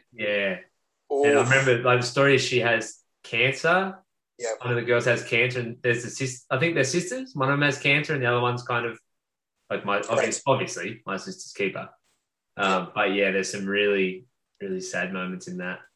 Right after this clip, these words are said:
Speaker 2: It, it's often, it's often the go-to when people talk about sad movies, hey? They, they always
Speaker 1: Yeah.
Speaker 2: go to My Sister's Keeper.
Speaker 1: Yeah.
Speaker 2: Because that's,
Speaker 1: Oh.
Speaker 2: that's, that's, that is a rough movie.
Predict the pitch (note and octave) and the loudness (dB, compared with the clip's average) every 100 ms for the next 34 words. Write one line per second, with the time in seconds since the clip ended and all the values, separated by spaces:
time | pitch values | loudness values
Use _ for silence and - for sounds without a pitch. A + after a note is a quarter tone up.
0 | _ _ _ _ _ _ _ _ _ D#3 | _ _ _ _ _ _ _ _ _ -8
1 | - E3 E3 - D#3+ F#3 G3+ F3 D#3 - | -2 0 0 4 6 6 4 2 2 -10
2 | _ _ - G#3+ G3 G#3+ F3 C3+ C#3 D3+ | _ _ 4 6 6 4 2 8 8 8
3 | D#3+ C#3+ C3+ C#3+ C3 D3 C#3 C#3 B2 - | 4 2 0 0 2 2 4 4 4 4
4 | C3+ B2+ C3+ B2+ - C3 A#2+ - - C#3 | 4 2 -2 -2 0 2 2 -2 -4 -4
5 | - C3+ C3+ C3+ C#3 C3 C3 B2+ B2 C3 | 2 4 6 6 6 4 4 2 2 2
6 | - - B2+ B2 A#2 - _ _ _ _ | 0 0 -2 -2 -4 -8 _ _ _ _
7 | - F2 E2 - C3+ B2+ C#3+ - - C#3+ | -14 -12 -12 -10 -6 -2 2 2 0 -2
8 | D#3 - _ _ C3+ E3 - - - C3+ | -4 -8 _ _ -2 0 0 -2 0 0
9 | D#3 C#3+ C3 A#2 B2 A#2 A2+ | 2 2 0 0 -2 -8 -10